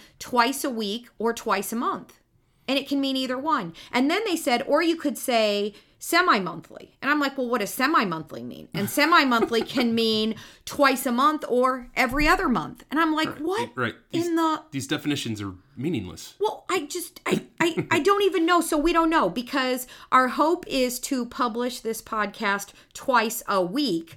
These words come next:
Speaker 2: Right.
Speaker 1: which we're like, "Is that bi-weekly?"
Speaker 2: No.
Speaker 1: Well, it could be. Or it could also mean every other week.
Speaker 2: It's ambiguous.
Speaker 1: It's am-, it's ambiguous. So we still don't know.
Speaker 2: It's,
Speaker 1: Um,
Speaker 2: it's, it's on, it's semi-weekly.
Speaker 1: Semi-weekly is, I guess, what the term is. If you wanna say twice a week, it's semi-weekly, which I would never think to use
Speaker 2: Right.
Speaker 1: that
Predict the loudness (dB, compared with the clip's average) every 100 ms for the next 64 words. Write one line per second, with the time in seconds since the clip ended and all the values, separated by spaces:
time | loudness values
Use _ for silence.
0 | -14 -10 -4 -4 -2 -2 0 0 0 -4
1 | -2 -2 -2 -4 -4 -4 -6 -6 -4 -4
2 | -6 -6 -6 -8 _ -20 _ _ _ -4
3 | 2 2 2 -2 0 -2 -4 -16 _ 0
4 | 2 4 2 0 0 0 0 0 0 0
5 | 0 0 -4 -8 -16 -14 -8 -6 -6 -10
6 | -14 -18 _ -6 -4 -4 -6 -6 -8 -8
7 | -10 -8 -6 -8 -8 -6 0 0 0 -8
8 | 0 2 4 2 2 2 2 0 0 0
9 | 2 4 4 0 -2 -8 -14 _ -12 -8
10 | -8 -8 -8 -6 -4 -2 -4 -6 -12 -10
11 | 0 2 4 2 -2 -2 0 2 0 0
12 | -2 -4 -2 -2 -4 -4 -8 -6 -4 -4
13 | -2 -4 -6 -10 -8 -6 -4 -4 -4 -4
14 | -4 -4 -2 -2 -4 -6 -6 -8 -8 -10
15 | -8 -8 -6 -4 -4 -4 -4 -6 -6 -8
16 | -8 -8 -6 -2 -2 -2 -6 -10 -8 -10
17 | -10 -12 -10 -10 -10 -10 -8 -10